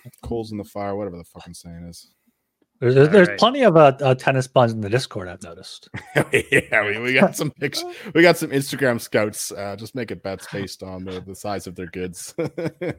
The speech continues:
Speaker 3: <laughs> I love that. That's awesome. <laughs> Uh, all right, so that's going on the Australian Open. Uh, uh, tons of stuff in the world of sports, but you can find all the information at the S G P N website. Be sure to go there, listen to the other shows. Everybody's doing such a kick-ass job.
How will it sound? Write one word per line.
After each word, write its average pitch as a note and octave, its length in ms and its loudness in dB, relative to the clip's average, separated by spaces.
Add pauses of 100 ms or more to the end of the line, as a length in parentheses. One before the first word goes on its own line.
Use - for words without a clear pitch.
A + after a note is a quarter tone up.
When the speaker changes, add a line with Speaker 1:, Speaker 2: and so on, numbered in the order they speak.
(320)
Speaker 3:
<laughs> - 360 -2 (140)
I - 40 2
love D3+ 400 -2
that. A2 220 -8
That's A2+ 200 -18
awesome. C3 440 -12
<laughs> - 40 -20 (460)
Uh, C#3+ 40 -8
all C#3+ 420 -4
right, E3+ 300 6
so D#3+ 60 -10
that's F#3+ 240 6
going F3+ 160 0
on D#3+ 140 2
the D#3+ 100 -2
Australian D3+ 320 -6
Open. C#3 380 -10
Uh, B2+ 40 -4
uh, C3 920 -6
tons F#3+ 280 0
of D#3 60 -16
stuff D3 140 -4
in B2+ 40 -10
the B2 80 -10
world B2 160 -8
of G#2+ 60 -16
sports, G2 280 -12
but G#2+ 100 -12
you G#2 80 -10
can G#2 80 -18
find B2 140 -6
all B2+ 160 -4
the B2 60 -4
information A#2+ 560 -12 (360)
at B2 120 -6
the C#3 140 -6
S C3 180 -6
G C3+ 80 -8
P C3 100 -8
N B2+ 120 -6
website. B2+ 400 -6
Be B2 40 -16
sure D3+ 160 -12
to C#3 60 -8
go C3+ 160 -8
there, C3+ 180 -2
listen D#3 320 -8
to D3 60 -8
the C#3 60 -4
other C3+ 100 -8
shows. C3 300 -8
Everybody's C3+ 240 -8
doing B2+ 160 -10
such B2+ 240 -14
a B2 40 -16
kick-ass B2+ 440 -10
job. B2 260 -4